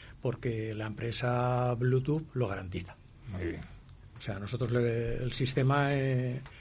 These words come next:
Speaker 1: el programa ese es Bluetooth. Nosotros hemos desarrollado el resto del programa.
Speaker 2: Muy bien.
Speaker 1: Entonces, pues, ¿cómo funciona? Cuando usted se va de casa o está dentro de casa y quiere dormir tranquilo,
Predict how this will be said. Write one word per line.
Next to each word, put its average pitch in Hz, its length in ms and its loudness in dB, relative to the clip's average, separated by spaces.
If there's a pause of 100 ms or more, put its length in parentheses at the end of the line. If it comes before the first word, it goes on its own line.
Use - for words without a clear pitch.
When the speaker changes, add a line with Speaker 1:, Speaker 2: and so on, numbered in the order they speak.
(120)
Speaker 1:
el 135 100 2
programa 147 320 8
ese 151 180 8
es - 100 2
Bluetooth. 127 300 4 (560)
Nosotros 120 260 2
hemos 131 220 8
desarrollado 135 640 10
el 143 80 4
resto 127 280 2
del 110 100 0
programa. 104 340 -6 (200)
Speaker 2:
Muy 95 120 -2
bien. 95 320 8
Speaker 1:
Entonces, 170 460 10
pues, 135 200 4
¿cómo 165 240 8
funciona? 143 560 6 (420)
Cuando 127 200 2
usted 135 160 2
se 147 80 8
va 156 100 12
de 156 100 10
casa 180 400 6 (100)
o 139 100 2
está 131 160 6
dentro 175 200 10
de 147 100 8
casa 175 240 8
y 127 40 2
quiere 143 160 6
dormir 151 320 4
tranquilo, 214 520 6